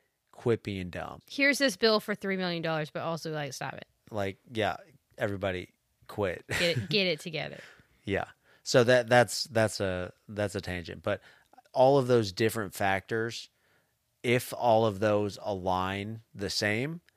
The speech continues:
Speaker 1: then they're stating there's probably gonna be more and violent wildfires. But that's a lot of different things that have to line up,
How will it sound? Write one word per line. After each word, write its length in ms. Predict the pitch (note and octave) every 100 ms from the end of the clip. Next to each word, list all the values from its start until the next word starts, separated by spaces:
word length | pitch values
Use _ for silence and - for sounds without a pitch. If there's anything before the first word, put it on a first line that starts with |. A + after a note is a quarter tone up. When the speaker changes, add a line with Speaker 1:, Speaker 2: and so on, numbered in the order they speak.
| _ _ -
Speaker 1:
then 400 | G#2 A#2+ B2 A#2
they're 140 | A2+
stating 600 | G#2 - F#2+ F#2 F#2+ F#2+
there's 180 | - F#2
probably 580 | - G#2 G2 F#2+ F#2+ G2
gonna 160 | F#2+ F#2
be 140 | F#2+
more 600 | F#2 F#2 F#2 F#2 F#2 F2 - _ _ -
and 140 | G2+
violent 540 | F2 F#2+ F#2 F2+ F2 F2+
wildfires. 680 | F2 D#2+ - - G1+ - - - -
But 80 | -
that's 200 | C3 F3+
a 40 | E3+
lot 360 | A#2 A2 A2
of 140 | G#2+ F2+
different 360 | G#2+ - G2
things 320 | - F#2+ G2+ G#2+
that 140 | F2
have 260 | F2 F#2+ -
to 60 |
line 260 | A#2 A#2 A#2+
up, 260 | B2+ C#3